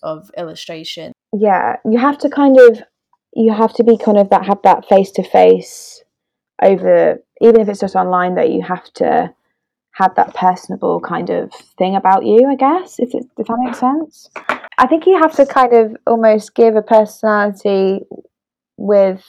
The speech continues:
Speaker 2: what you're doing as
Speaker 1: Mm.
Speaker 2: well. Like, you kind of have to give people a reason as to, okay, well, there's a lot of, it's quite a saturated market, you know, personalization and things like that and custom stuff. So what is gonna make them want to shop with you over the next
Speaker 1: Yeah.
Speaker 2: person?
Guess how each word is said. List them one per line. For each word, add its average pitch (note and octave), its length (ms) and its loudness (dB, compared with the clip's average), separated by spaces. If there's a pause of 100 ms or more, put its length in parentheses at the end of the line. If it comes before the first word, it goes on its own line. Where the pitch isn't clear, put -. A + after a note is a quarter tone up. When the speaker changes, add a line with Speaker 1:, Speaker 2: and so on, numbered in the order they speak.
Speaker 2:
what G3 160 -2
you're F#3 120 0
doing F#3 360 0
as F3+ 120 -10
Speaker 1:
Mm. G3 80 -6
Speaker 2:
well. D#3+ 360 -2 (320)
Like, G#3 240 -2 (300)
you C#4+ 140 0
kind C#4 180 -2
of B3+ 60 -4
have B3 160 -2
to A#3+ 80 -6
give A#3+ 160 0
people A3+ 240 -4
a G3+ 60 -2
reason G3+ 300 -4
as F#3+ 160 -6
to, G3+ 80 -4
okay, F#3 300 -2
well, E3+ 300 -2
there's G#3 160 -4
a A#3 40 0
lot B3 260 4
of, G#3 220 0 (300)
it's - 180 -10
quite C4+ 200 -2
a - 20 -12
saturated - 520 -4
market, F3+ 580 -4 (120)
you G3 100 -8
know, F3 240 -8
personalization F#3+ 640 -6
and F#3+ 120 -10
things G3+ 220 -10
like F#3+ 120 -6
that F#3+ 140 -6
and G3+ 100 -10
custom G3+ 380 -12
stuff. G3 340 -4
So G#3 240 0 (380)
what A#3 260 4
is A3+ 100 -2
gonna A3 280 -2
make G3 320 -6
them F#3+ 280 -2
want F#3 160 -6
to F3+ 60 -14
shop F#3 220 -8
with F#3 180 -12
you F3 460 -4
over E3+ 640 -2
the F#3+ 60 -6
next - 260 -10
Speaker 1:
Yeah. F#3+ 120 -6
Speaker 2:
person? F3+ 460 -14